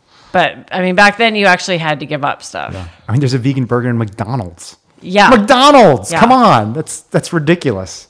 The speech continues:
Speaker 1: Yeah.
Speaker 2: Not that I'm saying McDonald's is great, and I'd much rather you go get a field roast burger than a McPlant, but if you get the McPlant,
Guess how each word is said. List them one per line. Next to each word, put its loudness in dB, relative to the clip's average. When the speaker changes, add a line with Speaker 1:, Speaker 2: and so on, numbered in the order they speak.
Speaker 1:
Yeah. -4
Speaker 2:
Not 4
that 0
I'm 4
saying 2
McDonald's 0
is -10
great, -2
and -8
I'd -12
much -6
rather -2
you -4
go -6
get -6
a -10
field -6
roast -4
burger -6
than -8
a -10
McPlant, -8
but -8
if -20
you -12
get -4
the -6
McPlant, -4